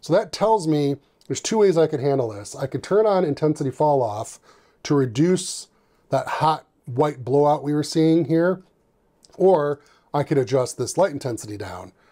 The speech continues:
Either way, it's gonna reduce the overall intensity. So looking at our grid space here, that we know one of these is fifty units, I think what I'm gonna do is set it to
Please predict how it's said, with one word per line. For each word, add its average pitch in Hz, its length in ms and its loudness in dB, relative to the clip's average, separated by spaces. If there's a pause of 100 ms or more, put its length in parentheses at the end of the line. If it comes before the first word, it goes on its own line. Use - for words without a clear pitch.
(300)
Either 170 240 2
way, 151 280 4
it's 127 140 -8
gonna 143 180 2
reduce 127 440 0
the 123 120 -2
overall 117 580 0
intensity. 110 640 -4 (600)
So 135 520 -2
looking 185 360 0
at 180 80 4
our 147 120 2
grid 147 280 -2
space 170 340 0
here, 175 300 2
that 127 100 -6
we 120 80 -6
know 139 160 2
one 135 160 2
of 143 80 2
these 139 220 0
is 113 120 -6
fifty 135 280 -4
units, 131 580 -2 (560)
I 131 60 -6
think 185 340 -2
what 151 100 0
I'm 139 100 -2
gonna 131 200 -2
do 139 680 0 (440)
is 117 300 -2
set 139 180 0
it 139 200 -4
to 120 600 -6